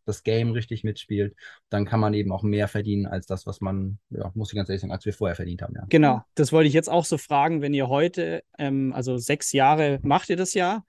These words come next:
Speaker 2: ähm,
Speaker 3: Mhm.
Speaker 2: was ihr heute aufgebaut habt, ähm, was reinkommt, ähm, vom Einkommen liegt d-, wahrscheinlich deutlich über dem, was ihr damals im vermeintlich sicheren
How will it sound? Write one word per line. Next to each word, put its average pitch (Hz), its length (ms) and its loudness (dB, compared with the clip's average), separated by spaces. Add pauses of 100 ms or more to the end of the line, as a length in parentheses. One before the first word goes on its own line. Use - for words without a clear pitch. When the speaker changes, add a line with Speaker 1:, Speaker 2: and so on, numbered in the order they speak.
(220)
Speaker 2:
ähm, 139 160 -2
Speaker 3:
Mhm. 139 240 2 (160)
Speaker 2:
was 135 240 -2
ihr 139 80 4
heute 143 220 2
aufgebaut 175 540 2
habt, 170 240 2 (440)
ähm, 139 300 2
was 135 300 2
reinkommt, 196 920 -2
ähm, 151 400 0
vom 127 280 -2
Einkommen 175 640 2 (220)
liegt 139 420 -2 (140)
d-, - 260 -10
wahrscheinlich 147 440 2
deutlich 156 560 2
über 151 260 2
dem, 143 380 2
was 139 200 -2
ihr 147 160 0
damals 143 640 0
im 143 160 -2
vermeintlich 131 640 -2
sicheren 131 720 0